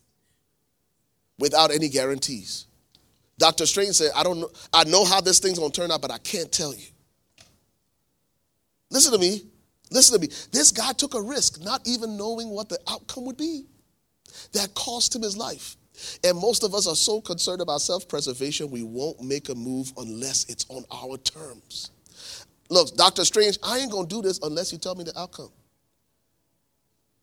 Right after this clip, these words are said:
And that's where most of us live. Hey, he-, he-, here, here, here's,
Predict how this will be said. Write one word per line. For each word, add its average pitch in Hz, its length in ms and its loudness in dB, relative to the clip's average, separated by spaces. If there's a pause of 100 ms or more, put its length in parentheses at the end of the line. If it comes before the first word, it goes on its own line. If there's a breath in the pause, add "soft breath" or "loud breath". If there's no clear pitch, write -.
(680)
And 131 120 -4
that's 139 180 0
where 147 120 0
most 131 240 -6
of 110 100 -10
us 113 160 -4
live. 101 360 -14 (2250 loud breath)
Hey, 180 160 4
he-, 220 240 2
he-, 202 80 -4
here, 226 180 -2
here, 208 300 -4
here's, 202 420 -6